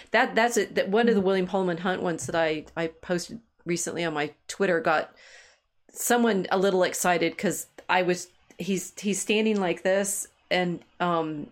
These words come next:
Speaker 1: he's in a carpenter's shop and Mary is sort of, her back's to the viewer and looking down and
Speaker 2: Mm-hmm.
Speaker 1: such, and,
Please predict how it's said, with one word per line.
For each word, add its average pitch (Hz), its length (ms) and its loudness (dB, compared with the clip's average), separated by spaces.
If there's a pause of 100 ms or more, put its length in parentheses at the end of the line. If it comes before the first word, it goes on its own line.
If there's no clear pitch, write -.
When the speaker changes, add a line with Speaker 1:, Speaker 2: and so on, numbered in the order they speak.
(120)
Speaker 1:
he's 175 340 -4
in 180 160 0
a 160 220 2 (560)
carpenter's 196 480 -2
shop 170 440 0 (440)
and 175 120 0
Mary 220 300 4
is 208 100 0
sort 185 160 0
of, 175 200 -2 (180)
her 175 100 -4
back's 180 360 0
to 185 120 -2
the 151 380 -2 (160)
viewer 175 400 0
and 160 380 -4
looking 160 540 -4 (500)
down 156 320 0
and 185 100 0
Speaker 2:
Mm-hmm. 180 60 -6
Speaker 1:
such, 165 200 -4
and, 156 120 -6